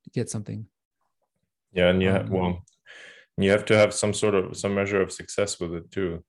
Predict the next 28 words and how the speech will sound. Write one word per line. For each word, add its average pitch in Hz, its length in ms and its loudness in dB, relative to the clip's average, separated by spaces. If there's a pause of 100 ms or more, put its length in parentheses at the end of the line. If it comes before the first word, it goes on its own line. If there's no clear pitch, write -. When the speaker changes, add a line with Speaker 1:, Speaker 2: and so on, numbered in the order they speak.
(260)
Speaker 2:
That's - 340 -4
the, - 120 2
Speaker 1:
Yeah. 87 240 2 (1500)
Speaker 2:
that's - 520 4
the, 92 840 0
that's 101 280 0
the 101 80 -6
good, 113 300 4
and 101 200 0
that, 98 160 0
that's 101 200 -2
also 101 240 0
the 90 100 -6
tricky 104 340 -8
part, 92 300 -2
right? 95 240 -2
Because 95 280 -10
sometimes 95 380 -6
figuring 95 340 -2
out 92 300 -2 (440)
something 98 380 -6
that - 160 0
works 101 380 0
takes 95 320 -4
a 92 60 -4
hundred 90 360 -4 (760)
failed 92 200 -2
iterations. 90 920 -4